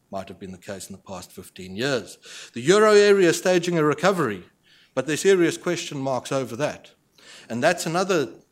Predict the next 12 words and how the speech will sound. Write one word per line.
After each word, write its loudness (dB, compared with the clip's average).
that's -4
another, -2
uh, -8
problem -6
for -12
South -8
Africa, -10
because -2
of -2
what -6
you're -8
seeing -6